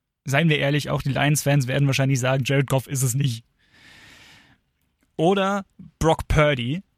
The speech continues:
Mister Irrelevant, letztes Jahr Rookie gewesen,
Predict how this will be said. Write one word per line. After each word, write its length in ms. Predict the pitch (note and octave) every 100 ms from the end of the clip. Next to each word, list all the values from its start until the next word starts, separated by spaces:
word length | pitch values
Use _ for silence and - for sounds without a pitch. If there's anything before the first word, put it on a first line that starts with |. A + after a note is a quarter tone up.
| _ _ -
Mister 340 | F#3 - E3
Irrelevant, 760 | D3+ D3 D#3 A#2+ A2+ C#3+ - - _ _ _ _ _ _ _ _
letztes 480 | A#2+ D3 - D3+ -
Jahr 160 | D#3 C#3+
Rookie 360 | C#3+ F#3 D3+
gewesen, 500 | B2 B2 B2 C#3 G#3+